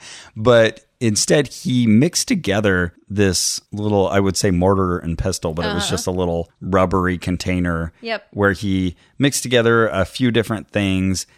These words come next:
Speaker 1: And he told me it was a thinning agent, a firming agent,
Speaker 2: Oh.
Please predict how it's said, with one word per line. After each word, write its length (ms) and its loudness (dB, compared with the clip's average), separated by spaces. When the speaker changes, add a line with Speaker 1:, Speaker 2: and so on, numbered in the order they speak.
Speaker 1:
And 180 2
he 120 0
told 340 0
me 400 4
it 160 -2
was 720 0
a 140 0
thinning 500 2
agent, 580 0
a 80 -2
firming 640 2
agent, 560 -6
Speaker 2:
Oh. 380 -6